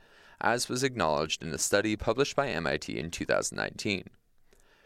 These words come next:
Quote, "A new study co-authored by an M I T economist shows that when it comes to growth, democracy significantly increases development. Indeed, countries switching to democratic rule in, in,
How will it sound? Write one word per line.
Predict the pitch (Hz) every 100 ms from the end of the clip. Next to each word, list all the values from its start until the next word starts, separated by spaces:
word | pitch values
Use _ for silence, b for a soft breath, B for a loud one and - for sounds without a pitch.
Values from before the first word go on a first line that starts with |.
| b _
Quote, | - 139 135 -
"A | 104
new | 135 135 165
study | - 90 73 80
co-authored | - 92 87 85 85 90 85
by | 87
an | 87 73
M | 95
I | 90
T | 90 87
economist | 85 117 120 120 113 - B B B
shows | - 151 139 143
that | 131
when | 127
it | 127
comes | 135 160 -
to | 135
growth, | 104 95 113 135 - -
democracy | 123 117 139 170 - 170
significantly | 156 - 131 123 156 165 180 147 110
increases | 87 - 58 - -
development. | 73 104 113 52 - _ _ - - B B B B
Indeed, | 120 117 127 98 - -
countries | 127 135 - 135
switching | - 117 107 117 113
to | - 117 110 104 - -
democratic | 101 110 107 110 101 -
rule | 101 110 120
in, | 107 113 117 -
in, | - 101 113